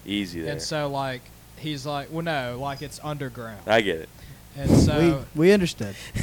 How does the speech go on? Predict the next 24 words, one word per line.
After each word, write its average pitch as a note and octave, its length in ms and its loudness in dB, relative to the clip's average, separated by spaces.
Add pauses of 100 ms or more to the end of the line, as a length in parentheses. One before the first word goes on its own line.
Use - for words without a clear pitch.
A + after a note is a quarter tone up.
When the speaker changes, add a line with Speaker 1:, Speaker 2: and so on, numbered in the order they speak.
(220)
Speaker 2:
And D3+ 160 -4
so, - 180 -6
uh, C#3+ 680 -2 (1000)
you D3 60 -8
gotta, D#3 300 0
well, C#3+ 140 -2
he, C3+ 260 -6 (140)
he, C3 220 -8
I C#3+ 180 -4
got C#3+ 160 -2
a B2+ 40 -6
history. A#2+ 400 -8
I A#2+ 80 -10
gotta B2 180 -10
go A#2 120 -10
out A2 140 -10
of G#2+ 60 -14
my G#2+ 60 -14
way. G2+ 200 -16 (540)
And, D3+ 240 -4
uh, C#3+ 240 -2
so D#3 460 0 (120)
he, E3 180 -2
like, D#3 380 0